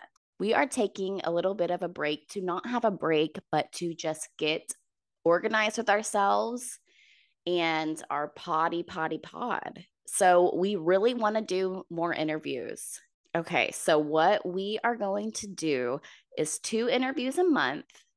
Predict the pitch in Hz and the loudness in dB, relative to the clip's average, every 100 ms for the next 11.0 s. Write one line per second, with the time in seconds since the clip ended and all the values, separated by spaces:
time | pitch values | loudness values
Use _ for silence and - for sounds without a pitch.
0 | _ - 170 156 143 147 - - - 220 | _ -4 -2 -2 -2 -2 -6 -8 0 6
1 | 208 208 208 202 - _ - 214 180 175 | 8 8 6 2 -4 _ -8 -2 0 0
2 | - 160 151 165 - 165 156 156 156 156 | 0 0 0 -2 -2 0 2 0 -2 -2
3 | 151 151 139 151 156 135 131 - 135 - | -2 -4 -8 -10 -4 -2 -2 -4 -8 -8
4 | - - - - - - - _ _ - | -4 -4 -4 -8 -10 -12 -12 _ _ -4
5 | 196 - 185 190 208 233 240 240 254 254 | 0 2 2 0 -4 -4 -2 -2 -4 -6
6 | 247 - - _ _ 185 190 180 147 156 | -10 -12 -18 _ _ -8 -6 -2 -2 0
7 | 175 - 139 143 156 151 131 135 143 160 | -2 -2 -2 -2 -6 -4 -2 -2 0 0
8 | 175 - - - _ 147 147 143 139 - | 0 -4 -10 -14 _ -4 -2 -2 -4 -8
9 | - - - _ _ - 165 156 120 147 | -20 -20 -20 _ _ -6 2 4 4 4
10 | 151 156 165 156 147 147 143 143 143 139 | 2 0 -4 -6 -6 -4 -2 -2 -4 -8